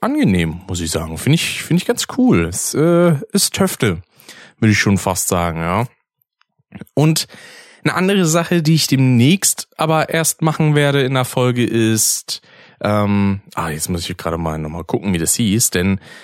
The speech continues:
äh, das war eine kleine Inspiration oder eine mittelgroße von, von Dave, ja.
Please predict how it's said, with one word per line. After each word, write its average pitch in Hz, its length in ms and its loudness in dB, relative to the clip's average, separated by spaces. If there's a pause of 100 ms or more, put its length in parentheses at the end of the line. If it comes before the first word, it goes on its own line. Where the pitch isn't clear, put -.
(180)
äh, 90 300 0
das - 300 -6
war 110 120 2
eine 107 160 -2
kleine 110 280 0
Inspiration 110 800 2
oder 85 240 0
eine 82 460 -2
mittelgroße 107 720 2
von, 90 480 0 (100)
von 98 180 -4
Dave, 104 320 0 (380)
ja. 92 320 0